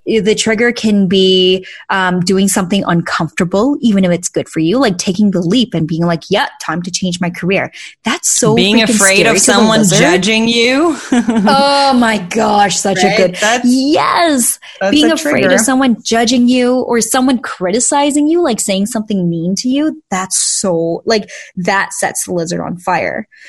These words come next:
Speaker 1: So
Speaker 2: Mm-hmm.
Speaker 1: that's what the lizard is. And so you'll refer to us talking about, like, lizard, lizard thoughts.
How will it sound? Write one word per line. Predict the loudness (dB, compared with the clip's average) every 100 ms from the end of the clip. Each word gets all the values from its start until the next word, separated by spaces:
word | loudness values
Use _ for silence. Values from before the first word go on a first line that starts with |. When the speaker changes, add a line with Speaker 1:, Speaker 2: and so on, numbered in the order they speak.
| -8
Speaker 1:
So | 0 2 2
Speaker 2:
Mm-hmm. | 0 0
Speaker 1:
that's | 0 0 -2 -4 -8
what | -6 -4
the |
lizard | -2 -2 0 -2 -2
is. | -4 -2 -4 -6 -14 -8
And | -4 -2 -2 -4
so | -2 0
you'll | 0 0
refer | -2 -2 -4 -2
to | -4 -4
us | -4 -4 -8 -16
talking | -4 -4 -2 -2
about, | -2 -2 -4
like, | -8 -6
lizard, | -4 -2 0 0 0 -4 -6
lizard | -6 -2 0 -2 -4
thoughts. | -6 -4 -6